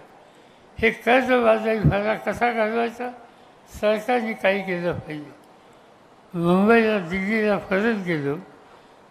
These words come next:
मंत्रिमंडळाच्या बैठकीत निर्णय घेतला आणि एका फटक्यानं देशातल्या शेतकऱ्यांच्या डोक्यावरचं सत्तर हजार कोटीचं माफ करून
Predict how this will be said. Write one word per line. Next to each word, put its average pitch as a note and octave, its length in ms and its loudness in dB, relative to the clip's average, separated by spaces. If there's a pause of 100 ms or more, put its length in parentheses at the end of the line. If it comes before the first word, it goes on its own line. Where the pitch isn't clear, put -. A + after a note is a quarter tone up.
मंत्रिमंडळाच्या G#3 920 2
बैठकीत G3 560 -6
निर्णय G3 400 -4
घेतला E3 400 -6 (840)
आणि G#3 320 -6
एका A3+ 260 -4 (120)
फटक्यानं A3 760 -4
देशातल्या F#3 680 -6 (480)
शेतकऱ्यांच्या G#3 840 -4
डोक्यावरचं F#3 800 -4 (520)
सत्तर A3 640 0
हजार G3 400 4 (1300)
कोटीचं G3+ 760 -2
माफ A3 320 6
करून D#3 260 -8